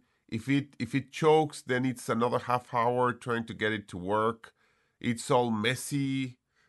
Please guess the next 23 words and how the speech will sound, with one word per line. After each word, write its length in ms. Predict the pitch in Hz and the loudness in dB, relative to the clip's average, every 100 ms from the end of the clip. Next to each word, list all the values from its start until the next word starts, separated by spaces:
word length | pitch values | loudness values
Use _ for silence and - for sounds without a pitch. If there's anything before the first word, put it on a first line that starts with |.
| _ - | _ -4
Um, 380 | 107 104 107 107 | 0 0 0 -2
I 60 | 104 | -2
have 260 | 120 127 | -4 -6
to 80 | - | -8
keep, 380 | - 120 120 117 | -10 -6 -4 -2
uh, 400 | 110 107 104 101 95 | -2 0 0 -2 -2
gas, 440 | 113 110 117 120 123 | 2 4 4 2 -4
and 140 | 104 | -2
I 60 | 107 | 0
have 240 | 113 113 | 0 -2
to 60 | 98 | -4
get, 300 | 113 110 110 | -2 0 -2
you 120 | 104 | -6
know, 360 | 104 104 104 101 | -2 -2 -2 -4
um, 500 | - 98 98 95 92 92 _ _ _ _ _ _ _ - | -4 -2 0 -2 -6 -10 _ _ _ _ _ _ _ -6
uh, 180 | 104 98 | -4 -2
these, 360 | 117 120 - | 0 -2 -2
uh, 520 | 113 104 104 98 90 85 - - - - | 0 2 2 0 -2 -8 -12 -20 -20 -12
uh, 40 | - - - - - _ _ - | -8 -8 -8 -12 -16 _ _ -4
these, 220 | 123 135 | -2 0
these, 260 | 139 143 - | -2 -4 -4
these 300 | 123 139 - | -2 -2 -2
other, 400 | 131 131 139 135 | -4 0 2 0